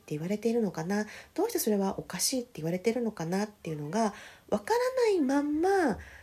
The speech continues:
でもこうだからってなっちゃうと、押し付けられてる感が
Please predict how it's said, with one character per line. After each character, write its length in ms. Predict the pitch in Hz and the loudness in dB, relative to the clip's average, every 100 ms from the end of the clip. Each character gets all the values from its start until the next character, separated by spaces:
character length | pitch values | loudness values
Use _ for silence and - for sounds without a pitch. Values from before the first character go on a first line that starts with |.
| - - - | -20 -20 0
で 120 | 233 | 4
も 120 | 320 | 6
こ 280 | - - 277 | 4 4 6
う 60 | 269 | 6
だ 100 | 175 | 6
か 160 | 160 | 0
ら 120 | 156 233 | 2 2
っ 80 | |
て 140 | - 151 | 2 -6
な 120 | 165 | -4
っ 60 | 160 | -4
ち 100 | 151 | -8
ゃ 40 | |
う 80 | 131 | -6
と、 320 | - 277 226 - - - - - | 0 4 4 0 -12 -20 -12 0
押 120 | 175 | 2
し 140 | 185 | 2
付 260 | - - - | 0 0 4
け 40 | |
ら 60 | 440 | 4
れ 120 | 466 466 | 4 6
て 140 | 440 | 4
る 140 | 440 - | 4 -2
感 280 | - 254 175 | -2 2 2
が 280 | 151 139 | 2 -2